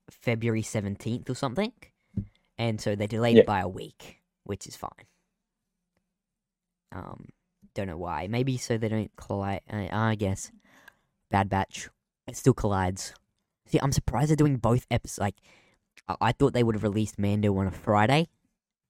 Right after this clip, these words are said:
Speaker 1: but they're doing Ma-, Mando and Bad Batch on Wednesdays. It's gonna be tricky. Obviously, Mando's gonna come before Bad Batch. I mean, Bad Batch is starting to get good, uh, a-, as, as you know, we've done our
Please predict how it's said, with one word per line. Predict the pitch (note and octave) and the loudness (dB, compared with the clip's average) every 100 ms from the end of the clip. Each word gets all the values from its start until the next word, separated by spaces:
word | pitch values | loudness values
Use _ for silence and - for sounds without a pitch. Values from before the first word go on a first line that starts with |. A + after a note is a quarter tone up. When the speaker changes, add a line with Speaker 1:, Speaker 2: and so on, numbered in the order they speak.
| _ _ _ - | _ _ _ -2
Speaker 1:
but | A#2 | 2
they're | A#2+ | 2
doing | A#2 A#2+ A2+ | 4 2 4
Ma-, | G#2+ - | 0 -2
Mando | G#2 G2+ G#2 A2 G#2+ - | -6 -2 0 2 2 2
and | G2+ G#2+ A2 G2 F#2+ _ _ _ _ - | -2 -2 0 -2 -8 _ _ _ _ 0
Bad | A2 G2+ G2+ | 2 2 2
Batch | G2 F#2 - - - _ - | 0 0 -4 -12 -12 _ -6
on | G#2 G2 | -4 -2
Wednesdays. | G2 G2 - F2+ F#2+ F2+ - _ _ _ _ | -2 -2 -4 -6 -6 -8 -14 _ _ _ _
It's | - | -6
gonna | G#2 | -2
be | G#2 | -2
tricky. | - - G#2 G#2 F#2 - _ _ _ _ _ _ _ _ _ _ - | -4 -10 -8 -6 -8 -10 _ _ _ _ _ _ _ _ _ _ -4
Obviously, | A2 A2+ - G#2+ | -4 -2 -4 -4
Mando's | G2+ G2 G2 F#2 | -4 -4 -4 -6
gonna | - F2+ G#2+ - | -6 -10 -10 -12
come | F#2 F#2 | -8 -8
before | F2+ F#2+ F#2 | -8 -8 -8
Bad | F2+ | -8
Batch. | F#2+ F2+ B1+ - | -8 -8 -10 -10
I | |
mean, | G#2 A2 A2 | -8 -6 -2
Bad | B2 | 0
Batch | C3 B2 | 0 -2
is | - | -6
starting | - G2+ G#2 | -6 -4 -4
to | G2 | -6
get | F#2+ | -6
good, | G2+ F2+ B2 - - _ _ _ - | -4 -4 -6 -14 -20 _ _ _ -8
uh, | G#2 - | -8 -6
a-, | F#2 F#2+ - | -8 -10 -8
as, | G#2 G2+ - | -10 -10 -10
as | G2+ F#2+ | -10 -8
you | |
know, | G2 F#2 G2 | -8 -6 -6
we've | G2+ F#2+ | -8 -10
done | F2 F2+ | -10 -8
our | F2 E2+ | -10 -12